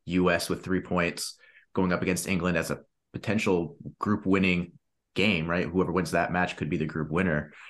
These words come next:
I think there'll be people that maybe fall in love with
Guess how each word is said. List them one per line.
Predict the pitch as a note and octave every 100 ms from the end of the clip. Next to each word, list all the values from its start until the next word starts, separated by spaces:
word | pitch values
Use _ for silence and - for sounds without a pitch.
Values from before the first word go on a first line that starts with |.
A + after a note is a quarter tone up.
| - -
I |
think | G#2 B2+
there'll | B2
be | A2
people | - G#2+ G#2+
that | F#2 E2+ E2+
maybe | F2+ F#2 F#2+ F2+ F2 - _ _ _ -
fall | F#2+ F#2
in | F2
love | F2 E2+
with | D#2 E2 -